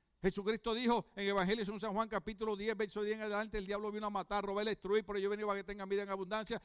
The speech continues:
El enemigo lo que quería era destruir a estos jóvenes, pero estos jóvenes fueron más sabios que otros. Habían otros jóvenes aquí que decían, "Bueno, I love pastor, but sometimes when he preach."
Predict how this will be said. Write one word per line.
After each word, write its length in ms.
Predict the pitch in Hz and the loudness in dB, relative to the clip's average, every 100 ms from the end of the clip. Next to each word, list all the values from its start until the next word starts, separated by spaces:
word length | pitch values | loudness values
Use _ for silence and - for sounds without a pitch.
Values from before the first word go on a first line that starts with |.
| - | -8
El 120 | - 226 | 2 4
enemigo 400 | 196 214 277 254 | 4 0 2 2
lo 80 | |
que 120 | 185 170 | 2 -2
quería 200 | 220 262 | 0 2
era 160 | 254 | 2
destruir 480 | 240 - 196 240 269 | 2 2 0 2 2
a 20 | |
estos 220 | 226 214 | 0 2
jóvenes, 400 | 190 302 240 170 - - - | 4 4 2 -4 -10 -18 -2
pero 160 | 214 | 2
estos 260 | 254 262 185 | 2 2 2
jóvenes 640 | 202 339 294 220 208 220 - _ - | 6 6 6 2 0 -4 -10 _ 0
fueron 240 | 254 262 | 2 4
más 160 | 233 269 | 2 2
sabios 340 | 233 247 226 | 2 0 0
que 120 | - | 0
otros. 360 | 233 294 226 139 - | 4 4 2 -4 -4
Habían 320 | - 196 269 277 | 2 4 4 2
otros 220 | 254 233 | 2 4
jóvenes 260 | 254 262 | 6 4
aquí 180 | 226 285 | 0 -4
que 140 | 254 240 | -4 -2
decían, 420 | 220 220 233 190 - - | 0 0 -2 -2 -12 -2
"Bueno, 580 | 294 311 311 302 285 - - | 2 2 2 0 -2 -2 0
I 160 | 254 | 0
love 280 | 277 311 226 - | 4 4 4 -4
pastor, 540 | 254 277 294 247 254 | -4 -2 0 -2 -4
but 120 | 233 196 | -4 -4
sometimes 1000 | 277 330 302 - 214 247 277 285 285 220 | -2 -2 -2 -4 -2 -2 -2 -4 -4 -2
when 160 | 196 | 0
he 120 | 262 277 | 0 -6
preach." 640 | - 262 277 294 285 - | -14 -8 -6 -4 -6 -8